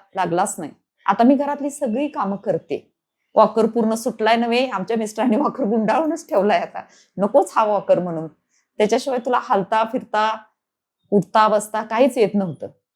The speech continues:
दोन पायऱ्या जरी चढायचं झालं तर मला जीव असा नको व्हायचं, कंटाळा वाटायचा. पण आता मी घरातली सगळी कामं, स्वयंपाक, कपडे सुद्धा मी धुते, स्वयंपाक उभं राहून करते. फक्त अजून याच्यापेक्षा चांगला फरक पडू दे यासाठी सर म्हटले,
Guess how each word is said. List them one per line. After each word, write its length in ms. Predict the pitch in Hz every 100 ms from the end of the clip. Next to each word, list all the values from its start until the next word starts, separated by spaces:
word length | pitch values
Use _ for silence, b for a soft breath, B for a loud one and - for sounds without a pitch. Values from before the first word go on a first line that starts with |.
| _ _ _ -
दोन 240 | 190 277
पायऱ्या 340 | 359 269 254 269
जरी 200 | 285 277
चढायचं 320 | 254 220 202
झालं 160 | 226 208
तर 80 | 202
मला 240 | 208 190
जीव 240 | 190 175 196
असा 280 | 196 185 - _ _ - _ _ _ _ _ _ _ _
नको 280 | 190 185 233
व्हायचं, 280 | 240 190 208
कंटाळा 440 | 214 202 190 208
वाटायचा. 420 | 202 175 151 131 - _ _ _ _ -
पण 100 | 190
आता 180 | 190 202
मी 120 | 214
घरातली 340 | 220 220 214
सगळी 340 | 226 233 196 233
कामं, 360 | 240 196 185
स्वयंपाक, 640 | 190 226 185 190 190 196
कपडे 260 | 240 226 262
सुद्धा 260 | 262 220 214
मी 120 | 214
धुते, 440 | 175 175 139 - _ _ _ _ _ _
स्वयंपाक 420 | - 208 214 208
उभं 180 | 196 180
राहून 220 | 185 175
करते. 540 | 175 170 - 170 170 - _ _ 214
फक्त 160 | -
अजून 340 | 226 208 240 233 - _ _ _ _ _ _ _ _ _ _ _ _ -
याच्यापेक्षा 520 | 185 196 240 240 302
चांगला 320 | - 240 226
फरक 320 | 226 269 226
पडू 180 | 233 208
दे 360 | 175 170 - _
यासाठी 320 | 208 233 208
सर 180 | 240 214
म्हटले, 400 | 208 214 180 202